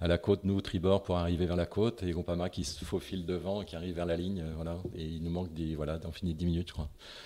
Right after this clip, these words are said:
Mais bon, super. Et dernier Grand Prix de saison, en fait, où il y a du vent, le Grand Prix de Royan. Il y a du vent, on est, euh, en bagarre pour, euh, finir second au classement général du truc, là, de la saison.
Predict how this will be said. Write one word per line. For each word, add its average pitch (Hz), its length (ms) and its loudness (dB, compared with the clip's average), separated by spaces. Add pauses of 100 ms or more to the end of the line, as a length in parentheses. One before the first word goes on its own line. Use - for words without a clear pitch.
(140)
Mais 90 80 8
bon, 92 120 6
super. 95 500 4
Et 90 180 10
dernier 98 240 10
Grand 92 140 6
Prix - 140 2
de - 40 -4
saison, 104 500 4
en 87 40 4
fait, - 300 2
où 90 40 0
il 85 40 4
y 80 40 4
a - 20 4
du 80 120 0
vent, 92 260 4
le 80 120 2
Grand 82 140 2
Prix - 140 -2
de 90 60 -2
Royan. 82 360 2 (560)
Il 85 40 0
y 85 40 4
a - 20 6
du 85 100 4
vent, 107 340 6
on 90 140 6
est, 85 120 6
euh, 78 600 4
en 85 80 0
bagarre 87 420 4
pour, 82 360 0
euh, 80 80 2
finir 85 280 -2
second 85 420 -2
au - 20 -4
classement 80 340 -6
général 80 400 0
du 82 100 -4
truc, - 340 -6
là, 92 120 0
de 85 100 -2
la 80 120 0
saison. 80 340 -4